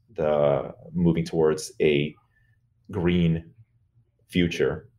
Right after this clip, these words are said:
moving towards a decarbonized economy, and promoting electric mobility as the core tenet of that. And you see the investment committee recognizing this and picking up on it, right? What we talked about the market forces with, with Tesla's market cap, but,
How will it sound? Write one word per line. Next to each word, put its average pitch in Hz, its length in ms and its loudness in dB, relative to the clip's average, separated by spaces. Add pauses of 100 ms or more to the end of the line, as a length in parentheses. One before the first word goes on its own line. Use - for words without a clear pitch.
(380)
moving 85 260 0
towards 82 300 0
a 73 40 -8
decarbonized 78 760 0
economy, 71 640 0 (320)
and 90 100 -2
promoting 82 560 -2 (160)
electric 80 320 0
mobility 82 520 0
as 78 200 -4
the 78 220 0
core 78 240 0
tenet - 320 -2
of - 140 -12
that. - 280 -6 (840)
And 90 400 2 (640)
you 101 160 4
see 127 280 0
the 113 120 2
investment 95 360 -2
committee 76 320 0
recognizing 71 600 0
this 71 100 -8
and 71 100 -6
picking 71 300 -4
up 69 140 0
on 64 180 -4
it, - 140 -14 (180)
right? 76 320 0
What 87 140 0
we 98 80 -4
talked 92 180 2
about 82 140 0
the 76 60 -2
market 76 280 -2
forces 73 400 0
with, - 220 -2
with - 140 -4
Tesla's - 300 -2
market 64 280 -10
cap, 71 220 -2
but, 82 200 4